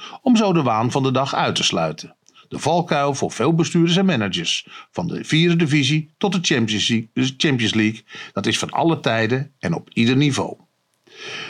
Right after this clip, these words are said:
Dan het type voetballer. Ik heb al aangegeven een zwak te hebben voor doelgericht voetballende spelers. Geen tikkie breed, maar de kortste weg richting goal. Zoals Johan Cruijff, maar ook linksback Derry John Merkin van F C Volendam.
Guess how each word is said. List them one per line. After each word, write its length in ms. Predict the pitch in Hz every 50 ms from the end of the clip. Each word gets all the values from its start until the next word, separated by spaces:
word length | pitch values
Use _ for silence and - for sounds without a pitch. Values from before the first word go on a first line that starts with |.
| - - - - - -
Dan 180 | - 190 202
het 100 | 208 190
type 220 | - 196 175 160 139
voetballer. 500 | 127 120 87 - - - - - - - _ _ _ _ _
Ik 120 | _ 135 120
heb 120 | - 98
al 100 | 113 107
aangegeven 580 | - 156 180 165 143 151 135 143 131 127 120 95
een 80 | -
zwak 220 | - - 131 - -
te 80 | 143
hebben 380 | 120 117 117 110 127 139 131 95
voor 220 | - - 95 82
doelgericht 560 | 85 139 190 220 180 - 151 120 123 127 - -
voetballende 520 | - 143 127 110 113 113 113 120 131 147
spelers. 580 | 151 - 135 98 87 80 - - - - - - - - - _
Geen 180 | - 123 98
tikkie 260 | - 135 117 117 110
breed, 480 | 87 90 101 120 131 147 160 - - - _ - -
maar 80 | - -
de 120 | - - -
kortste 320 | - 143 135 131 - -
weg 200 | 127 120 117 117
richting 360 | 113 110 107 - - 117 98 92
goal. 320 | 85 82 80 - - _ _ _ - - - -
Zoals 260 | - - 104 92 85 92
Johan 280 | 123 151 180 196 196
Cruijff, 440 | - - 110 101 98 113 - - - _ _ _
maar 160 | - 254 -
ook 200 | 208 208 196 -
linksback 460 | 160 143 135 117 110 117 113 107 - -
Derry 560 | - 101 123 165 185 185 190 180 180 175 180 - - - _
John 260 | - 135 131 139 135
Merkin 500 | 131 127 113 101 98 - 104 92 120 139
van 260 | - - 254 - 233 170
F 60 | -
C 80 | 160
Volendam. 640 | 110 113 107 101 98 98 95 92 90 85 - 160 -